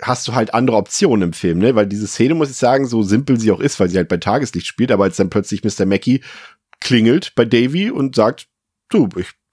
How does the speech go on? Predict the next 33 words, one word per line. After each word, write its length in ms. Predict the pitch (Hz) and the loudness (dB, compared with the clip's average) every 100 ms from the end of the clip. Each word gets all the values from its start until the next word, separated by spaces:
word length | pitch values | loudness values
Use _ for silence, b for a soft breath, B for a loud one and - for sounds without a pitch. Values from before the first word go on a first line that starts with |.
| - | -6
kann 160 | 101 | -2
jetzt 140 | 95 - | -2 0
gerne 180 | 92 98 | 0 2
mal 100 | 95 | 2
bei 140 | 95 | 2
meinem 240 | 95 98 95 | 2 2 2
Neffen 260 | 90 107 | 0 0
anrufen 380 | 123 160 107 95 | 0 0 0 -4
von 160 | - 92 | -6 -2
eurem 240 | 90 87 | 0 0
Telefon, 480 | - 90 82 90 87 | 0 0 0 -2 0
wenn 80 | 87 | -2
du 60 | |
mich 120 | 87 | -4
ins 140 | 95 - | -4 0
Haus 180 | 95 - | 0 2
lässt." 220 | 127 - B B B | -2 -4 B B B
Das 220 | - - | -4 -4
ist 120 | 143 - | -2 -2
dann 100 | 135 | 0
schon 140 | 151 | 0
wieder 100 | 151 | 0
eine 120 | 151 | 0
andere 220 | 151 143 82 | 0 2 2
Art 120 | 80 | 0
von 100 | 90 | -4
Spannung 380 | - 85 85 87 | -4 -2 0 -2
und 60 | |
funktioniert 460 | 87 98 - 104 107 | -2 -4 0 2 2
auch 140 | 123 | 0
prächtig 320 | - 85 - 82 | 0 -4 -4 -4
dann, 160 | 82 | -2
ne? 120 | 85 | -2